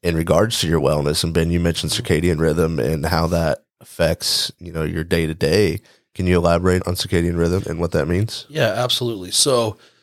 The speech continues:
Speaker 2: traditionally, homes have always been, like, a twenty-seven hundred Kelvin or a three thousand Kelvin, which is a warmer color.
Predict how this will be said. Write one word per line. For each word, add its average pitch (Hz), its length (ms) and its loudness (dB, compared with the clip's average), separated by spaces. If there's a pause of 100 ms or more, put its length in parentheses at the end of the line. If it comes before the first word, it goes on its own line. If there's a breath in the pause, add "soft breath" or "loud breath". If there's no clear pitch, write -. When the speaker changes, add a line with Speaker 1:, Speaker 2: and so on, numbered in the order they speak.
(120)
Speaker 2:
traditionally, 131 680 0
homes 104 400 -2
have 104 100 2
always 95 260 2
been, 95 140 0
like, 90 160 -2
a 92 40 -6
twenty-seven 92 520 -2
hundred 87 200 -2
Kelvin 90 580 0
or 87 320 -2
a 82 100 0
three - 320 -16
thousand 85 380 -2
Kelvin, 90 380 -2
which - 160 -10
is - 80 -4
a 87 40 -2
warmer 85 340 -10
color. 87 380 -4